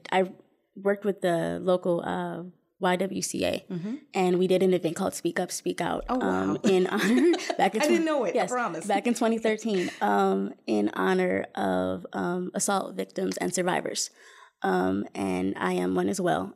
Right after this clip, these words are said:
Speaker 1: Um, and so that was a major thing for me, was I was focusing on telling my story,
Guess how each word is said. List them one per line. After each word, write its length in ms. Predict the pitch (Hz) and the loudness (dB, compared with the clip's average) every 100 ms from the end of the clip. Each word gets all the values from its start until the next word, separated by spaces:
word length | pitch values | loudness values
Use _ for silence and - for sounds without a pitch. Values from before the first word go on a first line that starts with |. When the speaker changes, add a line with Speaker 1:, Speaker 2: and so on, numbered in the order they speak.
| - | -4
Speaker 1:
Um, 220 | 180 175 | 0 2
and 100 | 175 | 2
so 140 | 185 175 | 2 0
that 320 | 170 180 - | 0 -2 -2
was 380 | 175 170 170 175 | 0 0 0 -2
a 240 | 175 170 160 - | -2 -2 -4 -4
major 460 | 180 180 175 170 180 | 0 4 2 0 -4
thing 260 | 165 165 | -2 -2
for 140 | - 175 | -2 0
me, 260 | 165 160 | 2 2
was 260 | 165 170 180 | 0 -2 0
I 120 | 180 180 | 0 2
was 360 | 175 170 - - - _ _ _ _ _ _ _ _ - | 2 0 -6 -14 -20 _ _ _ _ _ _ _ _ -2
focusing 480 | 208 202 208 208 | 0 0 0 0
on 120 | 175 - | 0 -2
telling 320 | - 180 180 | 0 0 0
my 140 | - | -2
story, 440 | - - 92 92 | -2 0 0 0